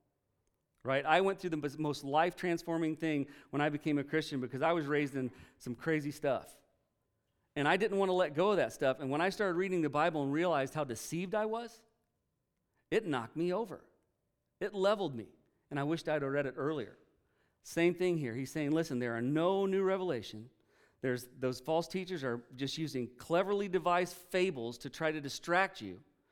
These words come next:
They're sent from the enemy to keep you confused about the Word of God because you're already a believer. He can't take that from you, but what he can do is keep you so distracted with his lies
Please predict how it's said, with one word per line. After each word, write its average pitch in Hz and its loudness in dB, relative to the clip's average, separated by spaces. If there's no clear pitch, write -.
They're 123 -4
sent 196 -2
from 220 0
the 185 4
enemy 165 2
to 131 -2
keep 156 -8
you 160 -8
confused 170 -4
about 175 2
the 180 -4
Word 175 -2
of 156 -6
God 127 -6
because 139 -6
you're 147 0
already 214 4
a 202 -2
believer. 151 0
He - -2
can't 208 0
take 190 2
that 196 2
from 160 -2
you, 131 -2
but 139 -2
what 156 2
he 143 2
can 214 0
do 160 2
is 147 -2
keep 180 -8
you 156 -8
so 196 -2
distracted 185 -2
with 147 -8
his 147 -6
lies 139 -2